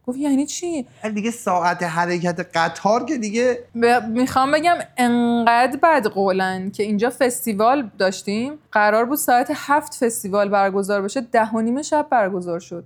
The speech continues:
Speaker 2: این خیالش هم
Speaker 1: فستیوال.
Speaker 2: نیست.
Speaker 1: آره اصلاً ریلکس، هیچ کس هم ناراحت نمیشه، یعنی آدماشون هم ناراحت نمیشن.
Speaker 2: آره، چون ما اصلاً مثلاً رفتم ایستگاه قطار، پرسیدم که آقا فردا قطار ساعت چنده؟ گفت هفت و نیم و یازده و نیم. بعد من با آیدا گفتم که آیدا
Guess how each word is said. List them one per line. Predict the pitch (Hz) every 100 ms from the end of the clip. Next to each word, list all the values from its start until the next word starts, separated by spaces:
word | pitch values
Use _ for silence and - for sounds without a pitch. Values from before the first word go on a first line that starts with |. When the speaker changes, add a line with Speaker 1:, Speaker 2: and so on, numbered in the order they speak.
| -
Speaker 2:
این | 214 220
خیالش | 220
هم | 202 202
Speaker 1:
فستیوال. | 247 254 214
Speaker 2:
نیست. | 147
Speaker 1:
آره | 240 247 277 294
اصلاً | 277 302 285
ریلکس، | 277 269 247 -
هیچ | 294 -
کس | 339 359
هم | 359
ناراحت | 320 320 339 392
نمیشه، | 392 - 190 -
یعنی | 220 240
آدماشون | 247 233 240 240 330 - 359
هم | 359
ناراحت | 320 269 302 320
نمیشن. | 330 302 190 156
Speaker 2:
آره، | 190
چون | 233 240
ما | 240 226
اصلاً | 226
مثلاً | 220 202 214 214
رفتم | 208 220
ایستگاه | 202 - 208
قطار، | 202 170 185 196
پرسیدم | 185 165 190
که | 190
آقا | 196
فردا | - 156 147 165 165
قطار | 156 143 156
ساعت | 156 143 139
چنده؟ | 160 151 139
گفت | 170 175
هفت | 151 - 151
و |
نیم | 143 170
و |
یازده | 175 135 117 101 104
و | 92
نیم. | 76 -
بعد | 160 180 196 196 202 190
من | 190 196
با | 190
آیدا | 175
گفتم | 196 196 196
که | 196
آیدا | 185 160 139